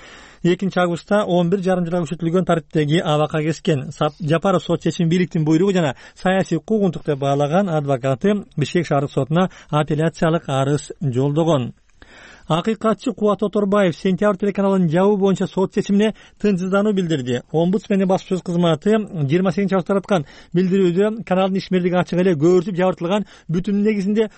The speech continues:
токтотулгандыгы көргөзүлөт. Бишкектин биринчи райондук соту жыйырма экинчи август күнү сентябрь телеканалын жабууда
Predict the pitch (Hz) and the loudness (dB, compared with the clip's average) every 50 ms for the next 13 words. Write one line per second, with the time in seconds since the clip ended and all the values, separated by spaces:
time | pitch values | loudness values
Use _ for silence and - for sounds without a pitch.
0 | - _ - - 202 - 233 185 220 214 202 202 185 175 180 160 175 180 185 196 | -20 _ -6 -4 -4 -2 -2 -4 -2 0 2 2 2 2 2 2 2 2 2 2
1 | 190 147 147 165 170 175 180 180 170 180 180 156 147 - - 151 147 - - 180 | 0 0 0 0 2 2 2 2 2 2 2 0 0 -2 -4 -6 -4 -4 -4 -4
2 | 156 - 180 175 180 180 175 - 175 180 175 170 160 160 - - 165 170 160 - | -2 -2 -2 -2 0 -2 -2 -2 0 0 0 0 0 -2 -2 0 0 0 2 0
3 | 190 165 180 175 180 160 - 170 - 175 170 160 143 - - 175 160 - - 170 | 0 0 0 0 0 0 -2 -2 0 0 0 0 0 0 0 0 0 0 0 -2
4 | 165 - 185 185 156 - 180 - 185 180 170 165 165 185 196 196 185 175 151 | 0 2 0 0 0 0 -2 0 2 2 2 2 2 2 2 2 2 2 0